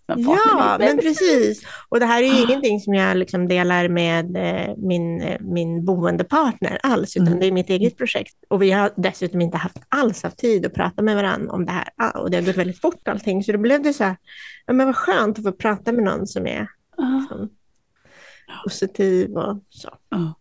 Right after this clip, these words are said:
Speaker 2: Så det är kul.
Speaker 1: Och som, och som
Speaker 2: Mm.
Speaker 1: fattar så hur, hur fantastiskt det är
Speaker 2: Mm.
Speaker 1: att ha en
Speaker 2: Ja, men
Speaker 1: hund, liksom.
Speaker 2: precis. Ja, men
Speaker 1: Ja.
Speaker 2: precis. Eh, hur är det med dig?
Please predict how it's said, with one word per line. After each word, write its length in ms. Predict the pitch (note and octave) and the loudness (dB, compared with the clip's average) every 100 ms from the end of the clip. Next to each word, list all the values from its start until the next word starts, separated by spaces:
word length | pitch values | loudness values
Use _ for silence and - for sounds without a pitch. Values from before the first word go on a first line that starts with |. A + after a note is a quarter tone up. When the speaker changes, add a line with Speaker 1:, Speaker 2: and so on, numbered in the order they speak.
| _ | _
Speaker 2:
Så 60 | B3+ | 0
det 80 | E4 | 2
är 40 | |
kul. 120 | D#4+ - | 2 0
Speaker 1:
Och 80 | D3 | 2
som, 260 | - - _ _ _ _ | 0 -4 _ _ _ _
och 120 | F3 C4 | 0 2
som 80 | |
Speaker 2:
Mm. 100 | A3+ | 4
Speaker 1:
fattar 320 | C#4 - F#3 F3+ | 2 2 0 0
så 140 | A3 | 2
hur, 280 | D3 F3 D#3+ - | 4 2 0 -2
hur 140 | F3 | -2
fantastiskt 640 | D#3+ E3+ E3+ - - E3 - | 2 0 0 -2 -2 -2 2
det 160 | G3+ - | 2 2
är 120 | - _ _ - | -4 _ _ -6
Speaker 2:
Mm. 400 | G3+ F#3+ F#3 G#3 _ - | 0 0 0 -4 _ -14
Speaker 1:
att 100 | - | -6
ha 120 | - | -4
en 60 | G3 | 2
Speaker 2:
Ja, 160 | A#3+ | 4
men 120 | C#4+ D4+ | 4 4
Speaker 1:
hund, 120 | C#4+ | 2
liksom. 200 | C4+ C4+ | 2 0
Speaker 2:
precis. 220 | B3+ - | -4 -4
Ja, 180 | A#3 B3+ | -2 0
men 100 | B3+ G3+ | 0 0
Speaker 1:
Ja. 60 | G#3+ | -2
Speaker 2:
precis. 380 | - - - - - - - - | -8 -12 -14 -16 -14 -12 -12 -8
Eh, 80 | - | 0
hur 320 | C#4 C#4 D4 | 2 4 4
är 220 | G#4 A4+ G#4+ | 4 4 4
det 60 | |
med 100 | D4+ | 4
dig? 100 | C4+ | 4